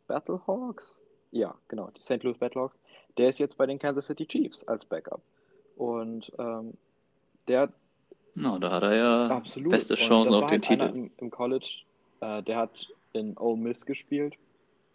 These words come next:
Speaker 1: und war da ein Jahr Starting Quarterback in seinem Senior Year. Das heißt, der ist als,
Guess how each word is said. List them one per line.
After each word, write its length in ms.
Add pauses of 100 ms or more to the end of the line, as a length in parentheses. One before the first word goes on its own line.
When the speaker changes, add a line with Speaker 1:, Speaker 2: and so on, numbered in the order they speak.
(1400)
Speaker 1:
und 280
war 160
da 160
ein 240
Jahr 240
Starting 400
Quarterback 560 (320)
in 160
seinem 220
Senior 380
Year. 280 (920)
Das 180
heißt, 240
der 140
ist 180
als, 380